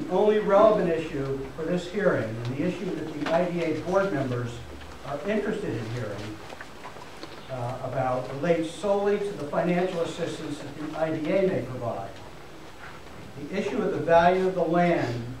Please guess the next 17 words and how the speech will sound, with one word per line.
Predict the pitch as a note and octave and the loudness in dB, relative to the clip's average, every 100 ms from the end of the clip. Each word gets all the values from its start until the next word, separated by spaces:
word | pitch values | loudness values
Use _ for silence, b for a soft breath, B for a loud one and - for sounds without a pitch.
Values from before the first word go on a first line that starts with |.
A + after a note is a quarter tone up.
| - | -10
being | C#3 C#3+ | -4 -4
acquired | C#3 - F#3 F#3+ | 0 4 4 4
by | F#3 E3 | 4 2
the | E3+ - | 2 0
company, | F#3+ - A#2 A2 - - - - - - - - B2+ | 0 0 -4 -6 -8 -10 -14 -14 -16 -16 -16 -12 -8
uh, | B2+ B2+ - C#3+ | -6 -6 -8 -6
is | D3 | -2
not | D#3 E3+ - E3 | 2 4 4 2
within | E3 F3+ | 2 4
the | E3+ | 2
scope | D#3 - D#3+ D#3+ | 0 0 2 2
of | D#3 | 0
the | D3+ | 0
I | D3+ D3+ | 2 2
D | D3 D3 | 0 0
A's | D3 D3 | 0 -2
review. | C3+ D#3+ E3 - - | -4 2 2 2 0